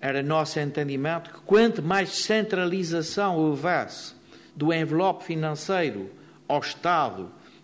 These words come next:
para, no caso, as regiões autónomas, melhor seria,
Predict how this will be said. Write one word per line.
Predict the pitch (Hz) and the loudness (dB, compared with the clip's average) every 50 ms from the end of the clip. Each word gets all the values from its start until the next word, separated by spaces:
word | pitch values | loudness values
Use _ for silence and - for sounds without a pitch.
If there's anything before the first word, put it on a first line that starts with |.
| - - | -8 -2
para, | - 208 208 170 131 107 101 - - - - - - - - | 0 2 2 2 0 -2 -4 -8 -12 -16 -20 -20 -20 -18 -14
no | - 101 - | -12 -12 -8
caso, | - 135 143 139 120 - - - - - | -4 -2 -2 -2 -2 -4 -10 -14 -10 -8
as | 117 104 107 | -8 -8 -8
regiões | 110 110 123 127 120 107 | -10 -8 -6 -6 -6 -4
autónomas, | 127 131 135 131 131 139 151 156 160 160 170 175 - - - - - - - - - | -4 -6 -6 -6 -6 -6 -6 -6 -8 -10 -12 -12 -14 -16 -20 -20 -20 -20 -20 -14 -10
melhor | 147 135 127 147 143 139 | -8 -4 -2 -2 -2 -2
seria, | - - - 113 120 113 101 107 117 143 | -4 -8 -8 -6 -6 -6 -6 -8 -10 -12